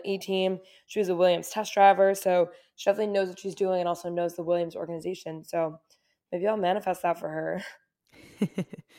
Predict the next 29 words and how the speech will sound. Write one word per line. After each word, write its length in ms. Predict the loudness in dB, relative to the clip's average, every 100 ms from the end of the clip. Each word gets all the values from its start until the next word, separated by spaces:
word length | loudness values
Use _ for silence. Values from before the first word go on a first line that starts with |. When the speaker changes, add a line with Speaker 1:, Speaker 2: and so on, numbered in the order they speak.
| -20 -20 -20 -20 0
Speaker 2:
That 100 | 2
would 120 | 2
be 100 | 2
amazing. 640 | 0 0 0 -2 -2 -6 -10 -20 -20 _
So 460 | 6 8 10 8 6
brings 200 | 2 2
us 120 | 2 2
to 80 | 2
another 260 | 4 4
great 260 | 4 2 2
question 680 | 0 -2 0 2 2 0 -4
from 340 | -2 0 0 -2
Carissa 520 | -2 -2 -2 -2 -2
Ray 300 | 0 0 0
of 100 | -2
how 240 | -2 0
do 140 | 2 2
team 280 | 0 -2 -2
principals 760 | -4 -6 -6 -4 -2 -2 -4 -6
get 220 | -4 -2
the 80 | -2
job? 540 | 0 2 2 2 0 -4 -10 -20 _ _
Are 100 | 8
there 120 | 8
special 380 | 6 2 2 2
requirements 920 | 0 2 2 2 0 -2 -2 -4 -6
and 280 | -4 -4 -2
what 160 | 0 2
are 360 | 2 2 0